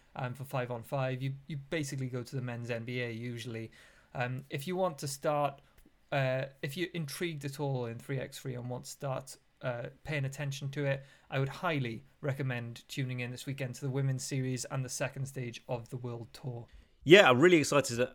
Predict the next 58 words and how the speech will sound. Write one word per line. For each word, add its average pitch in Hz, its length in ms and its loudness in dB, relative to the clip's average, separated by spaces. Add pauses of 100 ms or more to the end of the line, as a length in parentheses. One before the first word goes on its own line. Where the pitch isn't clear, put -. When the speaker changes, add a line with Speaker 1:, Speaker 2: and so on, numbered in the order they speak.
Speaker 2:
to 113 120 -2
see 123 160 4
this 107 140 0
women's 107 200 2
series 104 300 0
in 95 80 -4
Tel 101 200 -2
Aviv. 101 280 2
I 98 60 4
remember 107 280 0
watching 104 460 -4
it 98 240 -2 (340)
previously, 101 880 0
uh, 98 240 -2
watching 104 280 -6
the 98 40 -6
competition, 95 640 -6
and 98 220 -4
the 95 80 0
Tel 117 200 -2
Aviv, 98 360 0 (400)
uh, 95 220 -6
setting, 85 680 -2
first 107 280 2
of - 80 -6
all, 82 80 -2
is 80 100 -4
just 80 240 -8
absolutely 92 360 -8
incredible 82 340 -8
'cause 87 120 -10
it's 90 60 -10
right 90 160 -2
by 87 100 -4
the 80 80 -8
beach, 82 320 -4
absolutely 87 400 -4
beautiful. 92 400 -6 (380)
But - 80 2
also, 135 220 6
I 127 40 8
think 202 140 4
I 277 40 6
read 220 200 4
an 156 100 0
article 123 560 2
saying 110 360 2
that 113 100 -6
there's 104 140 -4
gonna 120 100 -2
be 107 80 -2
a, 101 60 -4
quite - 360 -8
a 165 60 -2
new 123 540 0 (120)
team, 101 400 -2
quite 101 220 -6
a 92 60 -12